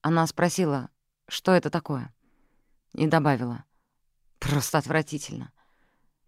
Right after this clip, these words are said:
И еще как-то раз по телевизору показывали передачу о подростках, которые занимались самоповреждением. И мама брезгливо бросила, мол, это жуть и мерзость, а потом переключила на другой канал. Именно поэтому я не хотела, чтобы мама обо всем узнала.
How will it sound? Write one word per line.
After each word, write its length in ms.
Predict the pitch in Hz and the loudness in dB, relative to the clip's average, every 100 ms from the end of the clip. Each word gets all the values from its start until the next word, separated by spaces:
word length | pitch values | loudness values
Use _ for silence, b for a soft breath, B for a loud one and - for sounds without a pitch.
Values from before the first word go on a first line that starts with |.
| - | 4
И 80 | 180 | 8
еще 340 | 180 - 202 | 8 8 6
как-то 260 | 180 - 175 | 4 6 4
раз 140 | 180 | 4
по 100 | 165 | 2
телевизору 480 | 170 165 175 160 143 | 2 4 4 4 2
показывали 480 | 139 156 151 147 143 | 2 2 2 4 2
передачу 540 | 156 151 160 156 156 | 0 0 0 -2 -4
о 20 | |
подростках, 640 | 151 156 190 214 - 147 - b b b b | -2 0 2 0 -4 -12 -12 b b b b
которые 420 | - 165 175 170 165 | -2 2 2 2 2
занимались 520 | 160 175 185 160 147 | 2 2 2 2 0
самоповреждением. 1040 | 170 160 147 143 170 151 151 131 120 117 _ _ _ _ _ | 0 2 0 0 -2 -2 -2 -2 -6 -12 _ _ _ _ _
И 100 | - | 2
мама 320 | 165 175 185 160 | 6 8 8 6
брезгливо 540 | 156 156 143 160 160 | 6 4 4 2 2
бросила, 560 | 139 175 180 165 151 139 | 2 2 2 0 2 2
мол, 320 | 160 151 - | 2 0 -2
это 360 | - 151 151 131 | -6 0 0 0
жуть 400 | 143 156 190 - | -2 2 2 2
и 60 | 165 | 2
мерзость, 560 | 170 143 120 127 - _ _ _ _ _ | 2 0 -4 -12 -16 _ _ _ _ _
а 100 | - | -2
потом 300 | 160 170 220 | 2 4 4
переключила 640 | 202 170 165 156 - 190 160 | 6 4 2 0 0 0 2
на 140 | 156 | 2
другой 280 | 160 151 139 | 0 2 0
канал. 400 | 143 131 123 123 _ _ _ _ _ _ _ - | 0 -4 -6 -10 _ _ _ _ _ _ _ 0
Именно 320 | 180 190 180 | 4 4 4
поэтому 420 | 185 190 180 135 | 4 4 2 0
я 140 | 143 | 0
не 100 | 147 | 0
хотела, 480 | 143 143 175 175 147 | 0 -2 -2 0 0
чтобы 440 | 135 - 143 143 127 | -2 -4 -2 0 0
мама 340 | 151 160 139 | 0 2 0
обо 140 | 123 | -2
всем 280 | 139 - 131 | -4 -6 -6
узнала. 380 | 139 139 127 117 | -4 -6 -8 -10